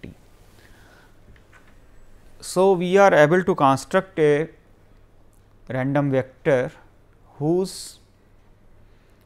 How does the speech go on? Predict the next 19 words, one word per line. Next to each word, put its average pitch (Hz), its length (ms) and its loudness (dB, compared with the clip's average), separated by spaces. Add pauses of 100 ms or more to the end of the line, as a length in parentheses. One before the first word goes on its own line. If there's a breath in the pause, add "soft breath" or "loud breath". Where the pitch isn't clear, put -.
(160)
characteristic 175 540 -6
function 151 400 -6
is 147 120 -6
exactly 139 800 -6 (360)
the 120 80 -8
characteristic 131 540 -8
function 123 300 -12
of 123 140 -10
a 151 40 -10
multivariate 107 680 -10
normal 101 320 -14
distribution. 95 680 -18 (560 soft breath)
So, - 160 -6
basically 165 440 -2
it 202 140 -6
means 175 320 -6
that 151 260 -4
given 160 520 -6 (120)
a 131 380 -4